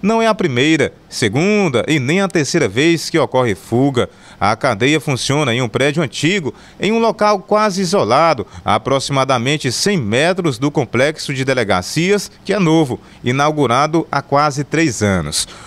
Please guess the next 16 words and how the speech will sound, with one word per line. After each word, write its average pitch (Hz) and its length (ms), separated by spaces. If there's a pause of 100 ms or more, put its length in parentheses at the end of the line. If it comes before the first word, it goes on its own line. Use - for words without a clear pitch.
O 117 80
problema 135 560 (220)
é 113 160
que 131 140
na 131 180
construção 147 800 (240)
não 156 320
se 202 200
pensou 180 540
no 202 140
local 185 580 (200)
onde 214 400
os 190 160
presos 160 460
seriam 127 420
colocados. 107 1000